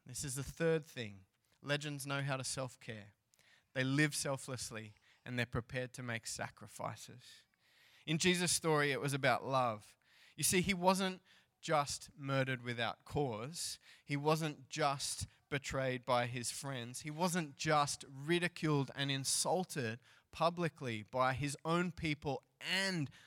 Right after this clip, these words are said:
the Romans. He wasn't just denied by his closest friend.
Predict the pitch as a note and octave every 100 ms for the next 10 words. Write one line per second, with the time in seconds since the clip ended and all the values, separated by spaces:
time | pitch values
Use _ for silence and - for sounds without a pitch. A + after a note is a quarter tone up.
0 | _ C#3+ C#3 B2+ C3+ C#3+ A#2+ G#2 G#2 G2+
1 | - - - _ _ _ _ _ _ _
2 | C3+ C#3+ C3+ C3+ D3 C#3+ - C#3+ C3+ C#3+
3 | D3+ G#2 G2+ - - B2 C3+ B2 - -
4 | D#3+ E3+ - A2+ - - _ - D3 D3+